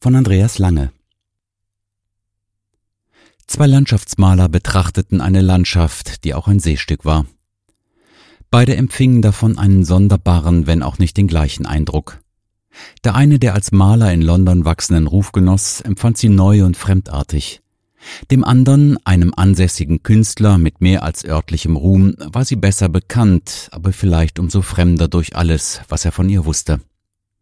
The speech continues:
In Ausdrücken von Tinten und Form betrachtet, wie die beiden Männer es sahen, lag da ein Strich Sand gegen einen Strich Sonnenuntergang,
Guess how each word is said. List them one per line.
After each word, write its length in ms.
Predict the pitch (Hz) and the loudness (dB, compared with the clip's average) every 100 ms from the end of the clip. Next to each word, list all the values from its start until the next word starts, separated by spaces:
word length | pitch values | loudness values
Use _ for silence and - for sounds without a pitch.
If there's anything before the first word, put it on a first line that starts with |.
| _ _ _ _ - - - - | _ _ _ _ -20 -20 -20 -2
In 140 | 131 | 0
Ausdrücken 520 | 127 147 - - - 131 | 0 -2 -2 -2 -2 0
von 300 | 107 104 - | 2 2 2
Tinten 480 | 123 131 - 107 | 0 0 -2 -2
und 180 | 87 85 | 0 -4
Form 360 | - 101 101 104 | -2 0 2 2
betrachtet, 920 | 95 - 92 - - 101 - - - - | 0 -4 -6 -6 -4 -6 -6 -14 -12 -12
wie 100 | 73 | -10
die 120 | - | -4
beiden 340 | 82 80 76 | -2 0 0
Männer 340 | 82 85 82 - | 0 0 -2 -4
es 160 | - | -6
sahen, 360 | - 80 85 85 - - - _ - | -2 0 0 -2 -6 -20 -20 _ -2
lag 180 | 110 131 | 0 0
da 100 | 135 | -2
ein 140 | 110 101 | 0 0
Strich 420 | - 113 127 - | -2 -2 -2 -2
Sand 540 | 101 95 123 - - | 0 2 2 0 -4
gegen 280 | 131 127 - | -4 -2 -2
einen 220 | 107 110 | 0 0
Strich 360 | - - 110 - | 0 -2 -4 -2
Sonnenuntergang, 1120 | 95 101 101 82 82 - 76 71 73 71 | 0 2 2 0 -4 -4 -4 -2 -2 -2